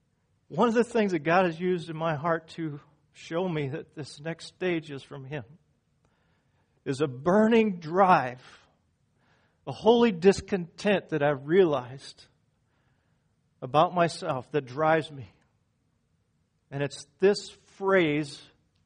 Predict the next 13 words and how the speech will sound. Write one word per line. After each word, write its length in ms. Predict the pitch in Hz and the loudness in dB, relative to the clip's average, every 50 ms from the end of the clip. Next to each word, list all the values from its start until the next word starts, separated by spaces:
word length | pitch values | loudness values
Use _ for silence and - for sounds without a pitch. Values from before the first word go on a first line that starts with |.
| _ _ _ _ _ _ _ _ _ _ _ _ _ _ _ | _ _ _ _ _ _ _ _ _ _ _ _ _ _ _
that 120 | 139 139 | -4 -2
I 100 | 139 143 | -2 -2
hear 300 | 135 - 160 208 214 208 | -2 -4 0 2 4 4
even 420 | 220 220 208 208 170 190 185 160 | 4 2 0 0 2 0 -2 -2
voiced 640 | 135 127 - 175 190 208 190 147 139 - - - _ | -4 -2 2 6 6 8 8 6 4 0 -12 -12 _
in 120 | 165 147 139 | -8 -8 -4
these 220 | 156 170 160 143 | -4 -6 -6 -6
words, 720 | 147 160 175 170 156 143 135 135 127 127 - - - - _ _ _ _ _ _ _ _ _ _ _ _ _ _ _ _ _ _ _ _ _ _ _ _ | -4 -2 0 2 2 2 2 0 -2 -6 -16 -18 -18 -20 _ _ _ _ _ _ _ _ _ _ _ _ _ _ _ _ _ _ _ _ _ _ _ _
"It's 100 | _ - | _ -20
a 200 | - 113 110 117 | -20 -20 -18 4
good 240 | 135 185 220 240 | 10 12 12 12
enough 680 | 240 240 220 214 208 202 190 180 - - - - - - _ _ | 12 10 8 8 8 6 6 4 0 -10 -20 -20 -20 -20 _ _
Christianity." 880 | _ - - 170 160 - - 160 147 156 156 147 135 123 107 107 101 95 | _ -6 -4 -4 -4 -4 -6 -4 -2 -2 -2 -2 -4 -6 -10 -14 -18 _